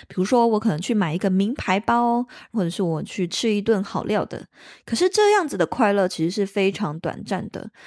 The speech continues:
比如说你想象你吃一顿很高级的大餐，你很有可能是在吃的那当下才享受到这份快乐。可是当你吃饱撑死，或者是过了一天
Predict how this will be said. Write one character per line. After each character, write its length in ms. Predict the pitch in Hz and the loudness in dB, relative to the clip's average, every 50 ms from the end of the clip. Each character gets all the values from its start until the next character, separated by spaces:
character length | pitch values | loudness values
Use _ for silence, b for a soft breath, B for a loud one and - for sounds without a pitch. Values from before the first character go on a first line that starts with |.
| B B B B | B B B B
比 100 | - 185 | -6 -6
如 60 | 190 | -2
说 160 | - 233 226 | 0 2 2
你 80 | 220 220 | 2 2
想 180 | - 202 175 | 0 -2 -2
象 220 | 190 233 220 208 190 | 0 0 0 0 0
你 80 | 170 | -2
吃 280 | 170 - - - 208 202 | -4 -6 -4 -2 0 0
一 120 | 208 202 | 0 -2
顿 280 | 185 - - 226 202 190 | -4 0 2 2 2 2
很 200 | 202 196 220 - | 0 -2 -4 -4
高 280 | - - 254 247 247 254 | 0 2 2 2 2 0
级 160 | - - 180 | -2 -4 -2
的 140 | - 160 151 | -2 -2 0
大 240 | - - 196 165 | 0 0 0 0
餐， 340 | 180 - - 214 175 170 185 - B B B B B B B B | -2 -2 -2 -2 -2 -2 -4 -6 B B B B B B B B
你 100 | 226 220 | -2 0
很 140 | 190 208 202 | 2 2 2
有 100 | 214 214 | 2 0
可 140 | 202 - 208 | 0 0 0
能 120 | 170 160 | 0 -2
是 240 | 175 - 220 208 190 B B B | -2 -2 -2 -2 -2 B B B
在 140 | - 302 285 | -2 -2 -2
吃 380 | - - - - - 302 294 | -2 -4 -6 -4 -2 -4 0
的 140 | 285 277 208 | 2 2 2
那 120 | 202 220 208 | 2 0 -2
当 260 | - - 190 190 208 | -2 -2 -2 -2 -2
下 220 | - - 202 139 | -2 -4 -4 -4
才 160 | - - 180 | -4 -6 -6
享 180 | 175 - - - | -6 -6 -8 -8
受 160 | 185 - 190 | -6 -6 -6
到 120 | 190 185 180 | -4 -4 -4
这 120 | - 185 | -4 -4
份 200 | 180 - 170 160 | -4 -2 -6 -6
快 260 | - - - 180 127 | -6 -6 -6 -4 -4
乐。 260 | - - 190 160 - - B B B B B | -2 -2 -2 -2 -4 -8 B B B B B
可 100 | B - | B -4
是 120 | 208 202 220 | -2 0 2
当 160 | 233 226 226 | 2 2 2
你 80 | 208 165 | 0 -2
吃 340 | - - - - 240 226 | -2 -6 0 2 4 4
饱 220 | 226 220 185 - 170 | 4 4 2 0 0
撑 340 | - - - 233 220 240 269 | -2 0 2 4 4 4 2
死， 300 | - - - 160 - 196 | 0 -4 -6 -4 -6 -2
或 160 | - 277 220 | 0 0 0
者 80 | 208 | 0
是 160 | 233 - 233 220 | 0 -2 -4 -4
过 300 | - - 294 285 240 202 | -2 0 2 2 2 2
了 80 | 196 | 2
一 100 | - 240 | 0 -2
天 260 | 214 - 240 208 214 | -2 0 0 0 0